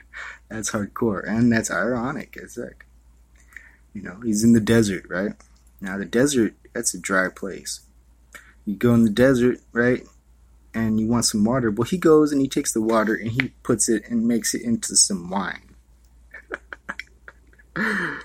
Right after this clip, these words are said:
That's ironic. Yeah, you can't, you're kinda gonna get thirsty in the desert, you know, but he turns it into wine. Okay? That's ironic. It's ironic that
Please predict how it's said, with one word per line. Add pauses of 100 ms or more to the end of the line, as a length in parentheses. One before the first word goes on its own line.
(140)
That's
ironic.
Yeah,
you
can't,
you're
kinda
gonna
get
thirsty
in
the
desert,
you
know,
but
he
turns
it
into
wine. (1200)
Okay? (1000)
That's
ironic. (2500)
It's
ironic
that